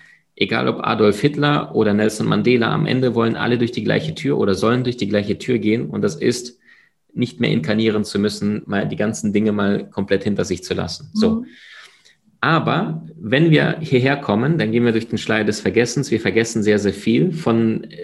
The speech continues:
Speaker 1: all den Dingen, die wir auch in unseren Seelenplan selbst notiert haben. Wir vergessen unsere Vorleben, sonst kommt ja einer mit seinen Vorurteilen wieder und, und lernt nichts Neues dazu.
Speaker 2: Genau.
Speaker 1: So. Konsequenz dessen,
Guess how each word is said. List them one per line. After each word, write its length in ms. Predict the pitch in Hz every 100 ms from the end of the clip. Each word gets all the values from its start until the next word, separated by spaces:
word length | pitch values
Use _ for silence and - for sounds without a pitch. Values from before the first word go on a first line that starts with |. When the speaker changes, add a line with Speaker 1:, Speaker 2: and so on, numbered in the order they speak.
| -
Speaker 1:
all 200 | - 113
den 180 | 117 117
Dingen, 260 | 110 120 110
die 160 | 104
wir 460 | 101 104 104 104 - _ _ _ _ _ _ - -
auch 180 | 104
in 100 | 143
unseren 260 | 127 123 131
Seelenplan 440 | 107 110 107 107
selbst 280 | 104 107 -
notiert 340 | 107 - 104 107
haben. 400 | 104 107 117 - - _
Wir 80 | -
vergessen 400 | 113 120 120 123
unsere 240 | 123 123
Vorleben, 460 | 127 107 104 104 101
sonst 220 | 101 101
kommt 180 | 107 104
ja 100 | 107
einer 200 | 117 113
mit 100 | 104
seinen 160 | 104
Vorurteilen 580 | 98 120 117 - 98 95
wieder 360 | 98 101 117 -
und, 200 | 104 -
und 260 | - -
lernt 240 | 104 107 -
nichts 240 | 113 -
Neues 200 | 104 101
dazu. 400 | 107 - 107 82 - - - _
Speaker 2:
Genau. 160 | 247 240
Speaker 1:
So. 280 | 196 170 - - - _ _ _ _ _
Konsequenz 540 | - 113 117 131 135 -
dessen, 760 | 135 - 190 226 - -